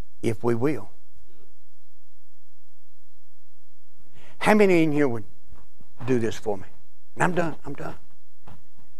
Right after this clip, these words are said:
Let me say, "Preacher, I'm saved." Would you raise your hand? "Preacher, I'm saved." Just, just hold it up. I, I'm getting a little time on me. Takes me a little while to get around. So, so from what I can see, everybody didn't raise their hand and said, "I'm saved. I'm saved. I'm going to heaven.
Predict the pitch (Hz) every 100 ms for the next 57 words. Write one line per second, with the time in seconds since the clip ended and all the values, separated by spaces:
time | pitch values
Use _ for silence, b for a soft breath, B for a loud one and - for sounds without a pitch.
0 | - - 147 135 - 156 147 127 - 131
1 | 98 98 - - - - - 123 131 123
2 | 135 113 - - - - - - - -
3 | - - 175 143 - 139 113 139 - 147
4 | 135 160 190 190 143 147 139 b b b
5 | 143 165 196 190 180 180 170 143 135 143
6 | 170 165 - - - - - - 147 139
7 | 151 151 160 151 170 170 131 - 135 -
8 | - - - 143 127 - - 147 151 185
9 | 190 185 185 170 - 180 196 202 - -
10 | - - - - - - 214 214 190 165
11 | 175 170 185 170 - 165 - 247 208 120
12 | 139 - 202 190 127 135 135 170 160 151
13 | 185 147